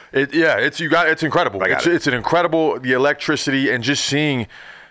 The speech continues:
Speaker 1: the absolute highest level, the highest stakes,
Speaker 2: Yes.
Speaker 1: um, is incredible. It,
Speaker 2: Right.
Speaker 1: you can't duplicate that kind of intensity. You can't, it's, it's something that only gets brought out because of the stakes are what they were. So
Speaker 2: Right.
Speaker 1: that being said, um, really cool to see the way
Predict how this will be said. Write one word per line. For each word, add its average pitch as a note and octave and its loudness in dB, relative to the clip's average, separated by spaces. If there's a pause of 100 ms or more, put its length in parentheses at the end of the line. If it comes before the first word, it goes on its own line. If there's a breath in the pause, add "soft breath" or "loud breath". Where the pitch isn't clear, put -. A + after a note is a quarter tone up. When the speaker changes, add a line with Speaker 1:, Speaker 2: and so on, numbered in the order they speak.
(160 loud breath)
Speaker 1:
the C#3+ 0
absolute D3 0
highest C#3 0
level, B2 0
the B2 -2
highest C3 0
stakes, - 0
Speaker 2:
Yes. - -12
Speaker 1:
um, A2+ 0
is C3+ -2
incredible. A#2 -2
It, A#2 -2
Speaker 2:
Right. D3+ 0
Speaker 1:
you D3+ -2
can't D#3 -4
duplicate C3+ -2
that B2+ -2
kind B2 -2
of A2+ -4
intensity. A2+ -4
You G#2+ -6
can't, B2 -6 (400 loud breath)
it's, - -4
it's C3 -2
something C3 -2
that A#2+ 2
only B2 0
gets A2 -4
brought A#2+ 2
out B2 2
because A2+ -4
of G2+ -16
the G#2 -10
stakes A2 -4
are G2+ 0
what G2+ 0
they G2 -4
were. G2 0
So G#2+ -2
Speaker 2:
Right. D2+ 0 (220 loud breath)
Speaker 1:
that F3+ 2
being F3 0
said, D#3+ 4
um, C3 2
really G3 2
cool E3 2
to C3+ -4
see D#3 -2 (500 loud breath)
the C#3+ 2
way D3 2